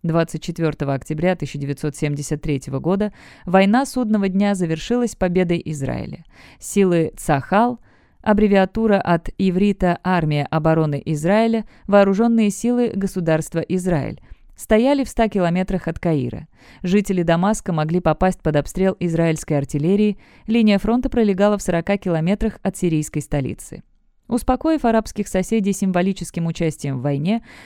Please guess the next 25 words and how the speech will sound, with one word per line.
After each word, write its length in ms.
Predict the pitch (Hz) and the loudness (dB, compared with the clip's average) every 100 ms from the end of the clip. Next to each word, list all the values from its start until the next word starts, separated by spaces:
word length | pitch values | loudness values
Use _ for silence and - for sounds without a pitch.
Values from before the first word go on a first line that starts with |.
| - | -6
Хусейн 420 | 254 226 285 320 | -2 -2 -2 -2
занялся 560 | 277 220 214 - 269 - | 0 2 0 0 0 0
внутренними 680 | 202 202 190 170 185 175 175 | -2 0 0 0 -2 0 -2
делами. 500 | 165 165 165 160 160 _ - - | -2 -2 -2 -6 -10 _ -20 -4
Иордания 560 | 196 190 185 190 214 226 | 4 4 4 4 4 2
всегда 420 | - 262 233 196 | 0 -4 0 0
зависела 480 | 147 151 196 - 175 | 2 0 0 0 0
от 100 | 156 | 0
зарубежных 560 | 156 151 165 170 170 175 | 0 0 0 0 -2 -2
инвестиций. 760 | 165 160 - 120 - - - - - - | -4 -4 -6 -10 -10 -20 -20 -20 -14 -2
Она 260 | 160 165 | 0 0
получала 460 | 165 160 - 160 156 | 0 -4 0 0 2
деньги 260 | 170 180 | 0 -2
сперва 380 | 151 - 139 143 | -4 -4 0 0
от 100 | 135 | 0
англичан, 640 | 139 139 139 - 175 185 - | -4 -4 -4 -2 -2 -2 -2
потом 300 | 196 277 269 | -2 0 -2
от 160 | - - | -4 -4
американцев 580 | 143 139 175 196 202 214 - - - | -2 -2 0 0 -2 -6 -12 -20 -8
и, 140 | 254 | -6
наконец, 480 | 320 262 214 247 - | -2 2 4 2 0
от 200 | - 233 | -2 0
других 460 | 226 277 190 156 - - | 0 -2 0 -2 -4 -2
арабских 480 | 185 185 - 214 | 2 0 -2 -4
государств. 680 | 185 196 202 180 185 - - | -2 -2 -2 0 -2 -6 -20